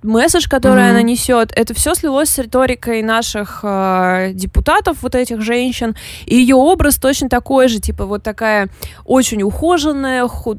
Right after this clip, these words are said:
Speaker 1: сухая женщина в дорогом костюме, э, пытается тебе навязать свою мораль.
Speaker 2: Да
Speaker 1: И
Speaker 2: ну,
Speaker 1: поэтому,
Speaker 2: слушай,
Speaker 1: когда
Speaker 2: она
Speaker 1: я увидела её, для меня вся её дальнейшая линия поведения
Speaker 2: Мгм.
Speaker 1: и выстраивалась вокруг этого, что она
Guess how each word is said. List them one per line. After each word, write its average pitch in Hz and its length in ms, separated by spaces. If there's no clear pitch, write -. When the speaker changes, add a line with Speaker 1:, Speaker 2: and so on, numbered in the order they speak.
Speaker 1:
сухая 226 680
женщина 247 800
в 208 140
дорогом 208 500
костюме, 254 720
э, 202 200
пытается 233 440
тебе 214 180
навязать 208 460
свою 196 280
мораль. 202 440
Speaker 2:
Да 202 60
Speaker 1:
И - 80
Speaker 2:
ну, 269 80
Speaker 1:
поэтому, 269 240
Speaker 2:
слушай, 277 200
Speaker 1:
когда 233 160
Speaker 2:
она 233 100
Speaker 1:
я 285 180
увидела 320 460
её, 262 320
для 214 160
меня 254 240
вся 302 260
её 277 200
дальнейшая 254 520
линия 254 320
поведения 226 720
Speaker 2:
Мгм. - 140
Speaker 1:
и 247 340
выстраивалась 277 560
вокруг 226 260
этого, 240 240
что 202 340
она 233 320